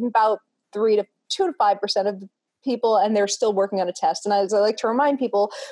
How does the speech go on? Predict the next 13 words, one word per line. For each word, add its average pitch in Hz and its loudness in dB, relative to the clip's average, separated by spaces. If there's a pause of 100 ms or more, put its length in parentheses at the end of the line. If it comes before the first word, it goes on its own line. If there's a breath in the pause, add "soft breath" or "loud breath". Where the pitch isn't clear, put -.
(100)
we 247 2
didn't 285 -2
even 254 0
know 202 4
celiac 202 0
disease 285 0
was 294 -2
a 277 -4
thing 294 2
until 233 -2
about 214 0
the - -6
seventies. - -2